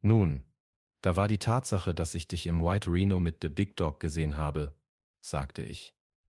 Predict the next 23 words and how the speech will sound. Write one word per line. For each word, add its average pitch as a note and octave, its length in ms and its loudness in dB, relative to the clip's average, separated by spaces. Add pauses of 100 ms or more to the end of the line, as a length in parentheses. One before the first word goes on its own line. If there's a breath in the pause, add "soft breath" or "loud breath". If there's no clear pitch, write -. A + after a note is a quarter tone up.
(460)
"Er F2 160 0
hat F#2 260 -2
dunkles A2+ 480 2
Haar G2 260 2
und D#2+ 220 -4
blaue D#2+ 380 2
Augen, D2+ 440 -4 (380)
oder D#2+ 200 0
nicht? D2+ 420 -4 (440)
Du F2+ 100 -2
Mistkerl. D#2+ 760 0 (460)
Spie - 340 0
sie G2 140 2
es D2 160 -4
mir D#2 140 0
praktisch - 460 -6
vor." D2 380 -4 (720)
"Du E2 200 0
auch. D2+ 400 -4 (640)
Charles F#2 420 -2
ist E2 200 -8
ein D#2 160 -2
Kollege. D#2+ 680 -2